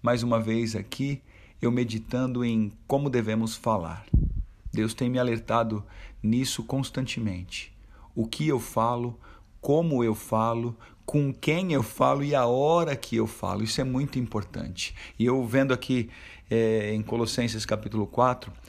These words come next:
o apóstolo Paulo, ele tem uma preocupação. Ele, ele, ele fala aos colossenses pra que orem por ele, é, da forma de como ele passa o evangelho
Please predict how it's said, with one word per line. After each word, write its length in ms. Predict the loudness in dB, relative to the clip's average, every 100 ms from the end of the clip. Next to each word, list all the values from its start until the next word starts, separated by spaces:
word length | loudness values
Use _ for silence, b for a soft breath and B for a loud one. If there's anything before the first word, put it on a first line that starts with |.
| B
o 60 | 0
apóstolo 440 | 2 0 0 -2
Paulo, 260 | 4 4 4
ele 80 | 0
tem 140 | 2
uma 100 | 2
preocupação. 880 | 2 0 2 0 2 0 0 0 0
Ele, 220 | 2 2 2
ele, 420 | 0 2 2 -2 B B
ele 140 | 0 2
fala 240 | 2 2
aos 160 | 0 -2
colossenses 840 | -2 0 0 -2 -2 -4 -6 -10 B B B
pra 120 | -2
que 160 | 0 0
orem 320 | 2 2 0
por 240 | -2 -4 -2
ele, 420 | -2 -2 -4 -6 B B B -4
é, 260 | -2 -2
da 220 | -2 -2 -2
forma 500 | -2 0 0 0 -4
de 120 | -6
como 320 | -4 -4 -2
ele 100 | -4
passa 380 | -4 -4 -2 -4
o 20 |
evangelho 720 | -4 -4 -2 -2 -2 -4 -8